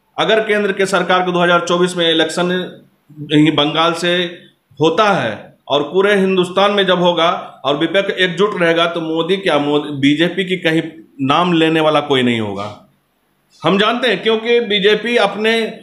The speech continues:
वर्कर, अगर, ठीक है, बीजेपी जीत रही है, हम एक बात बताते हैं कि पिछले जितना भी स्टेट में देखिएगा, पाँच छः इलेक्शन हुए,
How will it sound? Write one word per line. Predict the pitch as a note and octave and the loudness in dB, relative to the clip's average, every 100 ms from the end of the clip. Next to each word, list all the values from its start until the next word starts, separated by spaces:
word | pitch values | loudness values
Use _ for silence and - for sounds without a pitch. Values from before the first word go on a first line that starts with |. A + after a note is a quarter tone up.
| - _ _ | -20 _ _
वर्कर, | C#3+ C#3+ E3 A3+ | -6 -2 0 0
अगर, | G3 G#3 A#3 | 0 0 0
ठीक | - B3 | 0 -2
है, | E3 | 0
बीजेपी | D#3 D#3+ F#3 A3 G#3+ | 2 2 2 0 -2
जीत | E3+ E3+ F3 | -2 -2 0
रही | D#3 C#3+ | 0 2
है, | |
हम | C#3+ F3 | 0 -2
एक | F3 | 0
बात | E3 D#3 | -2 0
बताते | D3 C3+ C3 C3+ | 0 0 0 0
हैं | C#3+ D3+ | -2 -4
कि | D#3+ | -6
पिछले | E3 D#3+ F#3 G3 | -4 -2 0 2
जितना | E3+ E3+ F#3+ G3+ | 0 0 0 2
भी | G3 F#3+ | 4 2
स्टेट | F#3 F#3 F3 | 2 -2 0
में | F3 | 0
देखिएगा, | D#3+ E3 E3+ E3+ | 0 2 2 2
पाँच | D#3+ D#3+ E3+ | 0 -4 0
छः | F3+ | 2
इलेक्शन | D#3+ D#3 D#3 | 2 0 0
हुए, | C#3+ C3+ | 2 2